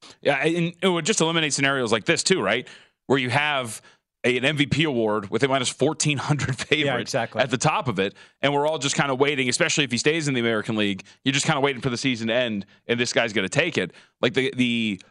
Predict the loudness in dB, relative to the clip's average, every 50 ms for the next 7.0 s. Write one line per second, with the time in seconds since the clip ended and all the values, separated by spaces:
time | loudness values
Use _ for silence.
0 | _ _ 0 0 2 2 2 2 2 0 0 0 0 0 0 0 0 0 0 0
1 | -2 -2 -4 -10 -8 _ 0 0 0 0 0 0 0 0 2 2 2 2 2 0
2 | 0 0 0 0 0 0 0 0 0 0 0 0 0 0 0 0 0 0 0 2
3 | 2 0 0 0 0 0 0 2 0 0 0 0 -2 0 0 0 0 0 -2 -6
4 | _ _ _ _ _ 0 0 0 2 0 0 0 0 0 0 0 0 -2 -2 -2
5 | 0 2 2 2 0 -2 -2 -2 -2 -4 -4 -8 -4 0 2 2 2 2 0 2
6 | 2 2 2 0 0 0 0 0 0 0 0 0 0 0 0 0 -2 -2 -6